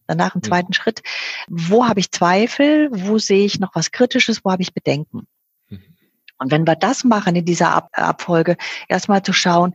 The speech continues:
Speaker 1: wo liegt denn auch eine Chance drin, was ist gut, was wären erste Schritte, die ich mitgehen kann, und ich gleichzeitig das Gefühl habe, meine Bedenken, die werden auch gehört und es interessiert jemand, dann haben wir beides zusammen.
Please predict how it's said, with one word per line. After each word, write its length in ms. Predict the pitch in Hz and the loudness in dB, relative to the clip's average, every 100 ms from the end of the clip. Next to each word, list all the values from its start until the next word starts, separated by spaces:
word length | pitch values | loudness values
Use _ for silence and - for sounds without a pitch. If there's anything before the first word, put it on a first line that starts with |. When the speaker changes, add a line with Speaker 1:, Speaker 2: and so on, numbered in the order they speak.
| - - - | -6 -16 0
Speaker 1:
wo 160 | 190 247 | 4 4
liegt 240 | 220 - | 4 0
denn 140 | 190 | 0
auch 80 | 175 | 0
eine 100 | 165 | 0
Chance 400 | 151 - 185 240 | -2 2 2 2
drin, 200 | - 247 | 0 0
was 180 | 220 180 | 2 0
ist 160 | 180 - | -4 -8
gut, 240 | 202 214 - | -4 -4 -2
was 220 | - - | -6 0
wären 180 | 175 165 | 0 2
erste 240 | - 160 | 0 -2
Schritte, 320 | 175 - 214 202 | -2 0 2 2
die 80 | |
ich 140 | 160 - | 0 0
mitgehen 400 | 220 - 254 262 | -2 2 0 2
kann, 340 | 240 240 262 - - - - _ _ | 2 2 2 -2 -10 -14 -18 _ _
und 180 | - - | 0 0
ich 100 | - | 0
gleichzeitig 480 | 226 214 214 202 202 | 0 0 0 -2 0
das 180 | 180 - | -2 -2
Gefühl 380 | 180 - 196 | -6 0 2
habe, 160 | 175 175 | 2 2
meine 240 | 170 165 | 0 0
Bedenken, 540 | 165 - 180 214 - 185 | 0 0 0 0 0 -4
die 160 | 156 | -2
werden 220 | 156 151 156 | -2 -2 0
auch 260 | 196 247 | 0 0
gehört 420 | - 175 160 147 | -2 0 2 0
und 160 | 151 147 | -2 -6
es 140 | - | -6
interessiert 500 | 165 - 160 - 226 | -4 -4 0 2 2
jemand, 340 | - 165 180 196 - - - - | 2 0 0 0 -6 -8 -8 -12
dann 220 | - 185 214 | -2 0 4
haben 120 | 233 | 2
wir 100 | 226 | 2
beides 360 | 196 190 214 | 2 2 2
zusammen. 540 | - 226 233 180 135 | -4 -2 0 0 -2